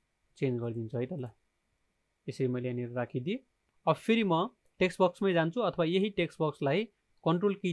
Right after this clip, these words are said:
थिचेर यसलाई यता ल्याइदिन्छु र यसमा म इङ्ग्लिस मिति राख्न चाहन्छु। त्यसको लागि म यहाँनिर इम्प्याक्ट फन्ट छान्नेछु र यहाँनिर चाहिँ इङ्ग्लिसमा हाम्रो अप्रिल र मे महिना पर्छ, हामीलाई थाहा छँदै छ साथीहरू।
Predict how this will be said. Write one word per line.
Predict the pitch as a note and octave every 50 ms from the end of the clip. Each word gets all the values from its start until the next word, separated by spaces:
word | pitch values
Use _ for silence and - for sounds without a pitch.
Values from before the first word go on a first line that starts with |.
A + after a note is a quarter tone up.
| E3 -
थिचेर | - F#3 E3+ - D#3 C#3 B2+ C#3+ G3 A#3+ _ _ _ _ _ _ _ _ -
यसलाई | - C#3+ - E3+ E3 F3 - _ _ _ - -
यता | E3+ - -
ल्याइदिन्छु | D#3 D3+ D3+ D3 C#3+ C#3+ D3 - C4 D#4 _ _ _ _ _ _ _ _ _ _ _ _ -
र | D#3+ F3+ A3+ - _ _ _ _ _ _ -
यसमा | F3+ E3+ - - F#3+
म | F3 D#3 D3 D#3+ A3 - _ _ _ _ _ _ _ _ _ -
इङ्ग्लिस | E3+ F3+ F#3 F3 - -
मिति | D#3 D3 E3
राख्न | C#3+ C3+ A#2+ B2+ B2+
चाहन्छु। | A#2+ - B2 A#2+ A#2+ A#2 - A#2+ A2 _ _ _ _ _ -
त्यसको | - C3+ - - C#3+
लागि | C#3 C#3
म | C#3 C#3+
यहाँनिर | C#3+ C#3 C3+ C3+ C3+ C#3 C#3+ - - _ _ - D3+
इम्प्याक्ट | C#3+ - - D3+ C#3 C#3+ _
फन्ट | - C#3+ C3 C3 B2+
छान्नेछु | - C3+ C3 C3 B2+ B2 - G#3+ C4 C4+ _ _ _ _ _ _ _ _ _ _ _ -
र | D#3 C#3
यहाँनिर | C#3 C#3 C#3 C#3 C#3 B2+
चाहिँ | - - D3 D3 C#3+ _ _ _ _ _ -
इङ्ग्लिसमा | - D#3 D#3+ D#3 D#3 - - E3 C#3
हाम्रो | B2+ B2 C3 C3+ C3+ C3 - _ _ -
अप्रिल | - D#3 - - F#3+ G3 G3 F#3
र | E3+ D#3
मे | C#3+ C#3+ C#3+ D3+ D3
महिना | D3 C#3+ C#3 C3+ C3+ C3
पर्छ, | - C3+ C3 C3 -
हामीलाई | D3 D3 C3 B2+ B2 B2+ B2 -
थाहा | - - -
छँदै | - - C#3+ C3+ C3
छ | - _ -
साथीहरू। | C#3+ B2 B2 B2+ D#3+